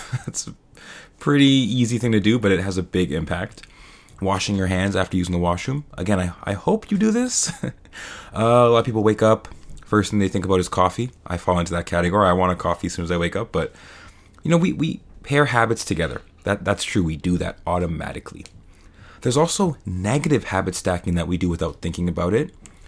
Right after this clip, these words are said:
For example, you know, I used to, you know, do drugs, so I would tr-, smoke, right? Smoke weed, and then I would wanna drink when I'm, you know, with friends and stuff. You'd wanna do both drugs together. Obviously, it increases the,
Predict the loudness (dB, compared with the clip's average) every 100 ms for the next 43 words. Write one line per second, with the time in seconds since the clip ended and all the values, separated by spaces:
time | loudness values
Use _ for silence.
0 | -20 -20 -20 -20 -20 -8 0 2 2 6
1 | 8 8 6 2 2 0 -2 -10 -10 -6
2 | -4 -2 0 2 0 -2 -4 -2 0 2
3 | 0 -4 -14 -18 -18 -12 -6 0 0 0
4 | -6 -18 -12 -6 -4 -4 -4 0 2 4
5 | 2 0 0 -2 -4 -4 -4 -4 -4 -4
6 | -2 -2 -2 -4 -12 -4 -2 0 0 0
7 | 0 -2 -2 0 0 2 2 0 0 -2
8 | -4 -2 -2 -2 -2 -8 -4 0 0 0
9 | -6 _ -20 -6 0 2 2 0 0 0
10 | -4 -4 -2 0 -2 -2 -4